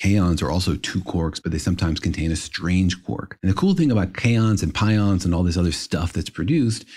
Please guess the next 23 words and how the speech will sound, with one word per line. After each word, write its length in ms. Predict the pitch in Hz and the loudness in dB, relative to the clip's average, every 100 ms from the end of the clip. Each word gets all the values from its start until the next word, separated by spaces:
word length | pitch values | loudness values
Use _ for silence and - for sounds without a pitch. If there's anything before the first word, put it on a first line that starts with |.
| - - | -20 -2
is 220 | 95 90 | 0 2
that 260 | 95 95 | 2 0
they 120 | 95 90 | 2 2
are 80 | |
not 240 | 95 92 95 | 2 0 -2
stable. 560 | - 87 87 - 90 - - | -4 -2 -2 -4 -10 -12 -4
They 140 | 82 | -2
decay 640 | - - - 82 - - - | -2 -6 -6 -6 -6 -12 -14
'cause 120 | 76 | -6
they're, 80 | 80 | -4
like, 160 | 73 | -4
higher 460 | - - 80 80 78 | -6 -6 -2 0 0
energy, 380 | 76 78 73 73 | 0 -2 0 -2
higher 320 | 69 78 73 | -2 -2 0
mass. 500 | 71 73 78 87 - _ - - - | 0 -2 -4 -6 -10 _ -20 -20 -6
And 140 | 92 95 | 0 4
when 100 | 98 | 4
they 80 | |
decay, 600 | 95 95 147 160 90 101 101 | 2 0 0 2 4 2 0
they 120 | 98 - | -4 -2
often 340 | 90 95 117 110 | -2 0 0 0
produce 680 | - 101 87 78 85 - | 0 0 2 2 0 -4
neutrinos. 840 | - 104 113 175 180 - - - | 0 0 0 0 0 0 -6 -10